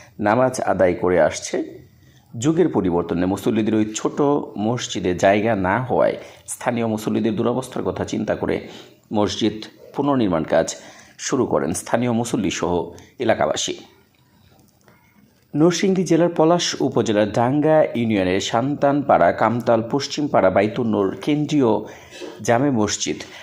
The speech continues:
আটত্রিশ বছরের পুরাতন। এই মসজিদে এলাকার তিন শতাধিক পরিবারের মুসল্লিরা নামাজ আদায় করেন। প্রথমে বিভিন্ন জনের উদ্যোগে মসজিদ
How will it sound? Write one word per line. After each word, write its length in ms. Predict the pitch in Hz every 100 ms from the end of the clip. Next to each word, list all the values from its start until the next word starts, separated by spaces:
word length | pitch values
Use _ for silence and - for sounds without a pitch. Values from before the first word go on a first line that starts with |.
| -
আটত্রিশ 580 | 110 - - 175 - -
বছরের 300 | 90 - 90
পুরাতন। 440 | 87 85 - 78 - - - -
এই 120 | 95 95
মসজিদে 640 | 101 104 - - 139 139
এলাকার 340 | 110 110 107 104
তিন 160 | - 147
শতাধিক 600 | 151 127 104 98 123 113 -
পরিবারের 400 | 107 98 90 90
মুসল্লিরা 680 | 107 - 110 87 78 - - - -
নামাজ 300 | 95 101 -
আদায় 180 | - -
করেন। 260 | - - - - - _ - _ _
প্রথমে 380 | 110 98 110 107
বিভিন্ন 520 | - 90 92 127 117
জনের 240 | 113 113
উদ্যোগে 320 | 113 107 120 120
মসজিদ 560 | 117 113 135 123 -